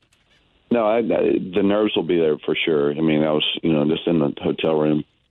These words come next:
practicing on, like, about quarter volume last night. Just, you know, you get into those moments,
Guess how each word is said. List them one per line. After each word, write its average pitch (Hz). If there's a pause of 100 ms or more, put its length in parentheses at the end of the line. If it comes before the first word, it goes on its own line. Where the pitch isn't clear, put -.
(120)
practicing 80
on, 71
like, 69
about 73 (540)
quarter 82 (220)
volume 76
last 73
night. 76
Just, - (1600)
you 120
know, 95
you 87
get 139
into 110
those 82
moments, 85